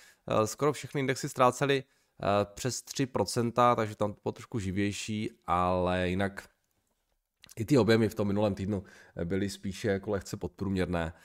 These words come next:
Ehm, z těch takových důležitějších věcí, co jsme se dozvěděli, hlavně teda v té druhé polovině, tak samozřejmě minutes ze, ze, ze zasedání americké centrální banky, eh, ty všem připomněli, že Fed chce opravdu ještě teda zvyšovat úrokové sazby.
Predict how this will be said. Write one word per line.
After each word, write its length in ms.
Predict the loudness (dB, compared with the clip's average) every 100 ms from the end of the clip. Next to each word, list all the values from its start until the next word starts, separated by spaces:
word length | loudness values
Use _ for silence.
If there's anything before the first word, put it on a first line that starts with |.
| -20 _ _
Ehm, 840 | -2 2 2 2 2 0 0 -4 -6 -4 -4
z 180 | -4 2
těch 320 | 2 0 -12
takových 300 | -2 2 4
důležitějších 540 | 4 2 2 0 2
věcí, 400 | 2 2 2 0
co 480 | 0 2 2 4 2
jsme 180 | 0 -4
se 120 | -4
dozvěděli, 760 | 0 0 2 4 4 6 6 4
hlavně 260 | 0 0 2
teda 140 | 2
v 40 | 2
té 100 | 0
druhé 220 | 2 0
polovině, 380 | 2 0 2 0
tak 280 | 0 -4 -8
samozřejmě 400 | -4 0 2 4
minutes 400 | 4 2 2 -2
ze, 360 | -2 0 0
ze, 80 | 0 -2 -8
ze 280 | 0 2 2
zasedání 460 | 0 2 2 2
americké 360 | 0 -2 -2 -4
centrální 380 | -2 0 0 2
banky, 480 | 2 2 2 0 -2 -20 -20 -20 _
eh, 300 | -2 0 0
ty 120 | 0 -4
všem 240 | 0 -2
připomněli, 480 | -2 -4 0 2 2
že 120 | 0
Fed 200 | -2 -6
chce 260 | -6 -6 -4
opravdu 520 | -4 0 2 4 2
ještě 300 | 2 0 0
teda 200 | 2 0
zvyšovat 460 | -2 -4 -2 -2
úrokové 320 | -2 -2 -2 0
sazby. 500 | -2 2 2 2